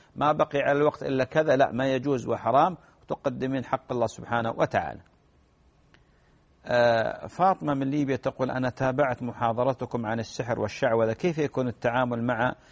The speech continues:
من نظن أنه مسحور؟ وهل كل واحد يمكن عذره؟" أخت الفاضلة، المسحور يعني واضح عند الناس، بحيث أنه رجل كان عاقل في يوم من الأيام وفجأة تغير، أصبح مجنونا، أصبح، آه، عنده ذهول كثير،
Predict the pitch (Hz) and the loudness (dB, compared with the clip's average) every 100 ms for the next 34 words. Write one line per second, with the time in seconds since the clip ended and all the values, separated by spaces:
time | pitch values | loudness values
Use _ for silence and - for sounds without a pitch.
0 | - - 127 123 120 135 123 120 117 110 | -14 -4 -2 0 0 0 -2 -2 -2 -2
1 | 120 - 127 120 123 147 - 143 139 131 | -4 -2 0 0 0 0 -2 2 4 4
2 | 117 135 131 123 110 - - _ - 135 | 0 -6 -6 -6 -10 -12 -20 _ -2 0
3 | 131 127 - - 190 208 202 185 170 180 | 2 0 0 -4 0 2 2 0 -2 -6
4 | - 202 165 160 - - _ - 220 180 | -2 2 4 2 -2 -18 _ -10 -8 -6
5 | 190 - 214 226 131 107 107 120 117 120 | -4 0 2 4 2 0 -4 -4 -2 0
6 | 127 107 - - _ _ - 160 190 156 | 0 0 -4 -16 _ _ -10 -4 -2 0
7 | 151 147 170 151 135 - 147 127 117 143 | 0 2 2 2 0 2 0 0 0 0
8 | 127 117 - 131 117 117 143 160 131 156 | 0 -4 -6 -6 -2 -2 0 -2 0 0
9 | 131 117 123 123 117 95 - _ _ _ | 2 2 2 4 4 2 -2 _ _ _
10 | - 151 - 135 113 120 117 - - _ | -6 -6 -2 -2 0 4 4 2 -6 _
11 | - 131 127 127 123 117 117 - - - | -4 -2 0 0 0 0 -4 -6 -6 -2
12 | 110 113 113 110 - _ _ _ - 110 | -2 2 2 2 -2 _ _ _ -4 -4
13 | - - 90 90 - - 131 127 113 123 | -4 -8 -8 -8 -8 -4 -2 0 2 2
14 | 127 123 - 120 120 127 117 | 4 2 0 -4 0 2 2